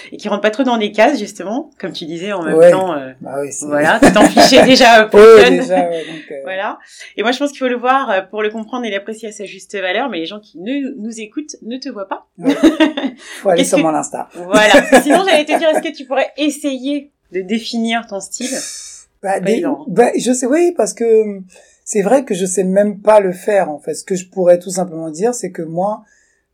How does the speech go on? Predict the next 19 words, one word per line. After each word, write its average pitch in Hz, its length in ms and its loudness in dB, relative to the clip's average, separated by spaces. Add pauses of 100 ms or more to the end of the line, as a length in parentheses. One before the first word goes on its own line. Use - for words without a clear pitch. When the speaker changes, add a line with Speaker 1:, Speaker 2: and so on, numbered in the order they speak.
(120)
Speaker 2:
je 165 160 -8
me 170 100 -4
lève 180 180 4
au... 170 160 -8 (320)
j'arrive, 190 400 0
je 185 120 -10
suis 185 240 -10
très 269 340 -4
nul 254 360 2 (340)
de, 196 140 -4
à 180 80 0
préparer 185 440 0
ma, 160 480 0
ma 160 160 -4
tenue 196 460 -2 (680)
de 151 380 0
la 151 120 2
veille 160 260 4
Speaker 1:
La 196 40 6